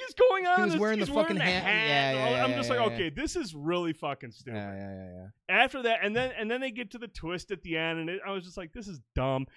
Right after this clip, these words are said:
Speaker 1: And then they n-, unnecessarily set up a sequel.
Speaker 2: And unnecessarily untwisted, like, or, I
Speaker 1: Yeah,
Speaker 2: don't know,
Speaker 1: dude,
Speaker 2: I
Speaker 1: the,
Speaker 2: don't
Speaker 1: it
Speaker 2: know.
Speaker 1: was so forced to, like, make a
Speaker 2: Here's
Speaker 1: sequel. It's
Speaker 2: another
Speaker 1: like, dude,
Speaker 2: twist.
Speaker 1: this is,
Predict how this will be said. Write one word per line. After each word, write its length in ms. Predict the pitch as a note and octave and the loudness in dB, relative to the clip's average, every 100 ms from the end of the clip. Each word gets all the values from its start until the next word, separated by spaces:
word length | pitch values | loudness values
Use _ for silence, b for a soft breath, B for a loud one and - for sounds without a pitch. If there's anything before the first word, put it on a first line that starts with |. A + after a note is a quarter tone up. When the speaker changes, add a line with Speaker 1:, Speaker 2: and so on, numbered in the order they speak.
| B | B
Speaker 1:
And 120 | F#3 G#3+ | -6 -4
then 120 | B3+ | -2
they 100 | A#3 | -4
n-, 200 | F#3 G3 | -6 -6
unnecessarily 1120 | G#3+ A#3+ G#3 F3+ G3 F3+ E3 - E3+ E3+ D3+ | -6 -4 -6 -4 -4 -4 -8 -4 0 0 0
set 320 | C3+ - D3+ | -4 -2 0
up 180 | C#3+ C3+ | 0 -2
a 60 | A#2+ | -6
sequel. 500 | - C#3+ C3 - B2 | -2 0 0 0 2
Speaker 2:
And 140 | A#2+ | 2
unnecessarily 680 | C#3 D3+ D3 - C#3 C#3+ C3+ | 0 0 0 -2 -4 0 0
untwisted, 540 | C3 B2+ - C3 - B2+ | -2 -6 -6 -8 -6 -6
like, 140 | B2 | -4
or, 140 | B2 | -4
I 40 | G3+ | 2
Speaker 1:
Yeah, 180 | B3+ A3 | 4 4
Speaker 2:
don't 80 | |
know, 60 | G#3+ | 2
Speaker 1:
dude, 180 | A3+ F3+ | 0 2
Speaker 2:
I 40 | |
Speaker 1:
the, 80 | A3+ G#3+ | 2 2
Speaker 2:
don't 40 | |
Speaker 1:
it 20 | B3 | 0
Speaker 2:
know. 80 | |
Speaker 1:
was 240 | B3+ A3 - | 0 -2 -4
so 400 | - D4 C#4 C4+ | -6 -2 -2 -4
forced 580 | - - G#3 F#3 F3 - | -8 -2 0 0 -2 -4
to, 80 | F3 | -4
like, 200 | D3+ D3+ | -4 -6
make 300 | D#3 E3+ D#3+ | -6 -4 -4
a 40 | |
Speaker 2:
Here's 100 | C#3 | -6
Speaker 1:
sequel. 200 | - D#3 A#2 | -4 -2 -2
It's 60 | |
Speaker 2:
another 180 | D3+ C#3 | -2 -2
Speaker 1:
like, 60 | C#3+ | -4
dude, 300 | E3+ E3+ D#3+ D#3 | -2 -2 0 -2
Speaker 2:
twist. 180 | A3+ | -4
Speaker 1:
this 180 | D#4+ - | -10 -12
is, 180 | F#3 - | -12 -14